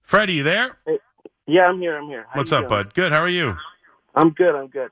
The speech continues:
Speaker 2: Thanks for asking. Um, you know, with the, uh,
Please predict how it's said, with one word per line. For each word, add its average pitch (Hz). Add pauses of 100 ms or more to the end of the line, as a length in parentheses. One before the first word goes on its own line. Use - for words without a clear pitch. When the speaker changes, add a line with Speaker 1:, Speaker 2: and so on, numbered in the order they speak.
Speaker 2:
Thanks 135 (360)
for 135
asking. 113 (240)
Um, 139 (640)
you 147
know, 151
with 143
the, 139
uh, 135